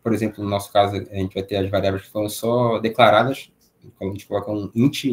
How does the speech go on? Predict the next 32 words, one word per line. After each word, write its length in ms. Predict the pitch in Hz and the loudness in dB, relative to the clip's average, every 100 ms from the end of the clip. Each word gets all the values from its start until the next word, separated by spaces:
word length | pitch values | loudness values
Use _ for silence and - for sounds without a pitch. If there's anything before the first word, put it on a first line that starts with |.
| 113 - | -4 0
i, 160 | 120 | 2
por 200 | 117 104 | 2 -4
exemplo. 280 | 98 95 - _ _ _ _ _ _ _ - | -4 -6 -10 _ _ _ _ _ _ _ -2
Um 120 | 117 | 0
int 180 | 123 - | 0 2
i, 200 | 120 131 | 2 2
mas 160 | 131 | 0
a 20 | 127 | -4
gente 100 | - | -4
não 80 | 127 | -2
definiu 320 | 139 - 131 | -2 0 0
um 40 | |
valor 200 | 123 123 | 4 4
inicial. 540 | 123 127 117 92 92 _ _ _ | 2 2 2 2 0 _ _ _
Então, 320 | _ 104 101 101 _ _ _ _ _ | _ -8 -8 -10 _ _ _ _ _
no 80 | 113 | 0
nosso 220 | 117 117 | 2 2
executável, 640 | 117 120 117 104 120 127 - | -2 -2 2 4 2 -2 -6
ela 140 | 113 | -4
vai 100 | 110 | -2
estar 140 | 117 | -2
nessa 160 | 113 123 | -6 -6
seção. 400 | - 127 107 143 _ _ _ - - _ _ _ _ _ _ _ _ _ _ _ - _ | -8 -6 -6 -8 _ _ _ -20 -20 _ _ _ _ _ _ _ _ _ _ _ -20 _
É, 260 | 113 101 95 | 0 2 0
tem 240 | - 139 | 0 -2
também 480 | 143 135 131 127 120 | 0 0 2 0 -2
o 500 | 113 110 107 104 101 - | -2 -2 -2 -4 -8 -8
R 280 | - 147 139 | 0 2 4
S 280 | 123 147 - | 4 2 -2
e 20 | |
R 140 | 120 120 | -4 -2
C, 340 | - 120 156 | 0 -2 -2